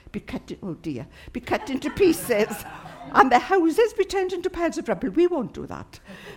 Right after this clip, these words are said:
for no other God can save in this way. Then the king promoted Shadrach, Meshach, and Abednego in the prowess of Babylon. What's the outcome of the fire?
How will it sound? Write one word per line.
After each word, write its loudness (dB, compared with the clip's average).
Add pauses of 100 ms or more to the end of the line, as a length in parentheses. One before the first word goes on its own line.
(180)
for 0
no 4
other 2
God -2
can -4
save -4
in -2
this -4
way. -10 (1200)
Then 0
the -4
king -2
promoted -6
Shadrach, -12 (100)
Meshach, -10 (320)
and -14
Abednego -14 (420)
in -10
the -12
prowess -14 (400)
of -14
Babylon. -14 (300)
What's -10
the -6
outcome -8
of -10
the -14
fire? -10